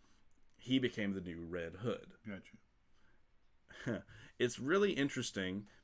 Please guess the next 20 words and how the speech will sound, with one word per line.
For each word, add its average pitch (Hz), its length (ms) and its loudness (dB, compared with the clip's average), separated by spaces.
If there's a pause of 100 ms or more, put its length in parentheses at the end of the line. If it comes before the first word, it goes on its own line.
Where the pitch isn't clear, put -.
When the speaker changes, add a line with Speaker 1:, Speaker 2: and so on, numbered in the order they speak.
Speaker 1:
because, 104 640 4 (800)
do 135 100 -6
you 202 80 4
know 208 120 6
Batman's, 120 500 8
like, 104 160 2
one 101 300 2
rule? 101 320 2 (1400)
Speaker 2:
Uh, 87 100 -16 (120)
what? 78 160 -14 (640)
What 123 140 0
is 113 140 2
Speaker 1:
Just 104 100 0
Speaker 2:
that? 78 80 -12 (420)
Speaker 1:
no 127 260 6
killing. 87 540 -4 (1300)
He 113 60 2
doesn't 113 260 2
kill 95 340 0 (240)
anybody. 101 400 -4